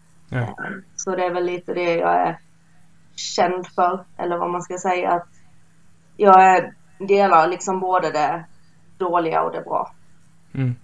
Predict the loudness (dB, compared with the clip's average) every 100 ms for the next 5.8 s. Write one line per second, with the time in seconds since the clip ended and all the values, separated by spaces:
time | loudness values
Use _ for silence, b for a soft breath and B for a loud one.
0 | -18 -20 _ -20 -20 _ -20 -20 -12 -8
1 | -6 -6 -4 -4 -4 -4 -4 -4 -2 -4
2 | -6 -6 -4 -4 -2 -4 -4 -4 -2 -2
3 | -4 -8 -6 -2 -2 -2 -2 -2 0 4
4 | 6 6 4 6 4 4 4 4 6 10
5 | 12 12 12 10 2 -2 2 2